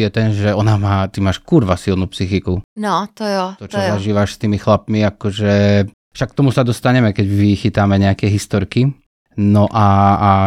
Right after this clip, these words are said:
Speaker 1: ako, ako dlho sa tomu venuješ, alebo
Speaker 2: Když to takhle jako spočítám, jako co se týče jako tak celkově ta, jako té erotiky, tak, eh, je to fakt jako kurva dlouho.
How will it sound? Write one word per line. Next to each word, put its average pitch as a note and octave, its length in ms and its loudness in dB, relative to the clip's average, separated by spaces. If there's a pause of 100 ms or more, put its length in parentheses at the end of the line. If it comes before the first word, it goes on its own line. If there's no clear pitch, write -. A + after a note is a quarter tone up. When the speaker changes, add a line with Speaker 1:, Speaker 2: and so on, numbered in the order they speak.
(380)
Speaker 1:
ako, A2+ 240 -4
ako G2+ 240 -4
dlho A2 200 0
sa G#2+ 120 -4
tomu G#2+ 200 0
venuješ, G#2+ 480 2
alebo G2 640 0 (520)
Speaker 2:
Když F#3+ 200 -8
to A#3 120 -6
takhle C4+ 280 -4
jako D4+ 220 -2
spočítám, F3 600 -8
jako E3 180 -4
co - 160 -4
se F#3 120 -6
týče F#3 300 -2
jako F3+ 280 -2
tak F#3 240 -6
celkově E3+ 420 -4
ta, F#3 180 -2 (140)
jako F#3 180 -2
té F#3+ 160 -2
erotiky, D#3 680 -4
tak, F3 200 -8 (140)
eh, F3 360 0 (260)
je - 120 -4
to F#3+ 140 -4
fakt - 460 -6
jako F3+ 240 -4
kurva F#3 440 -8
dlouho. G3 680 -2